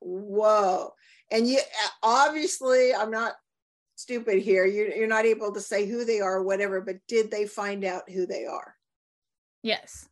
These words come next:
Speaker 1: That's all I need to know. Okay.
Speaker 2: Yes.
Speaker 1: Okay.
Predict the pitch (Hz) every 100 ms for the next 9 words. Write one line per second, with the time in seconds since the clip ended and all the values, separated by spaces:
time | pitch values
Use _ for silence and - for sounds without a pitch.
0 | - 202 214 196 185 185 190 - 175 175
1 | - _ - 226 214 190 - - - _
2 | _ _ - 202 202 -